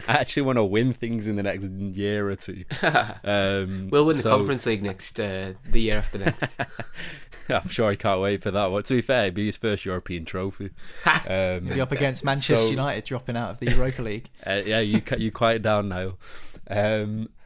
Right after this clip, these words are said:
Speaker 1: I think, you know what? I, I'm gonna keep those two clubs aside. I think Chelsea makes so much sense,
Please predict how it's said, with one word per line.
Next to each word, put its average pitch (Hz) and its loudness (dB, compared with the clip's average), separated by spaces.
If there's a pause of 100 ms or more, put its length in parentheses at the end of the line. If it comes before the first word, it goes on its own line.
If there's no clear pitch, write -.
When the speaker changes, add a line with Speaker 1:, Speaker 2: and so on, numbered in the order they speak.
(140)
Speaker 1:
I 135 2
think, 147 -4
you 131 -4
know 165 0
what? 151 2
I, 107 -6 (260)
I'm 113 -4
gonna 139 2 (140)
keep 156 -8
those 139 -2
two 127 -4
clubs 135 -6
aside. 104 -4
I 131 -4
think 110 -8
Chelsea 127 -4
makes 90 -4
so 98 -4
much 90 -10
sense, 107 -8